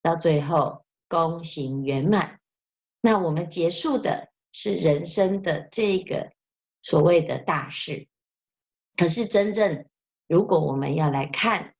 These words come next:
这一生结婚这件事情其实是大事的开始，并不是大事的圆满。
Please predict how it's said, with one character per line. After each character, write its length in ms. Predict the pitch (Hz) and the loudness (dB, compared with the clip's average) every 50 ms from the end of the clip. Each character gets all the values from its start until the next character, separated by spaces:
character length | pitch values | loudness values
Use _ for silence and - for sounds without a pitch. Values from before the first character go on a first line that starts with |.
| _ _ _ _ _ _ _ _ _ | _ _ _ _ _ _ _ _ _
这 140 | - 277 269 | 2 4 4
一 140 | 269 262 | 4 2
生 480 | 240 - - 233 226 226 240 247 240 - _ _ _ _ _ _ | 0 0 0 2 2 2 0 0 -4 -10 _ _ _ _ _ _
结 240 | - 190 180 180 208 | 2 4 4 4 4
婚 460 | 214 - 247 233 247 254 262 277 269 - - _ _ _ _ _ | 4 2 2 2 2 0 -2 -6 -10 -14 -20 _ _ _ _ _
这 120 | - 247 | 0 2
件 220 | 220 226 226 214 208 | 4 4 4 4 4
事 220 | 208 - 233 208 | 2 0 -2 -4
情 400 | 196 - 160 143 127 143 156 151 - | -2 -2 0 0 0 -2 -4 -8 -10
其 200 | - - 175 156 | -6 -2 0 0
实 180 | 156 165 165 | 2 2 2
是 180 | 160 - 214 214 | 2 2 2 0
大 300 | 208 - 233 196 170 165 | 0 0 -2 -2 -2 -4
事 220 | 160 - - 175 | -8 -10 -10 -10
的 120 | 165 147 139 | -10 -12 -12
开 300 | - - 156 151 147 151 | -12 -8 -6 -4 -2 -2
始， 380 | 151 - - 127 107 - - - _ _ _ _ _ _ _ _ | -2 -2 -4 -4 -6 -8 -10 -16 _ _ _ _ _ _ _ _
并 240 | - 240 220 202 165 | 4 4 4 4 2
不 160 | - 143 139 | 0 -6 -8
是 280 | 139 - - 196 160 - - | -8 -6 -4 -2 -4 -4 -4
大 240 | - - 175 165 156 | -6 -6 -4 -4 -4
事 280 | 156 156 - - 165 - | -4 -4 -4 -4 -4 -4
的 160 | - 131 123 | -2 -2 -2
圆 340 | 123 143 139 147 139 123 135 | 0 2 2 2 2 2 2
满。 340 | 160 190 175 151 - - | 2 2 2 2 -2 -8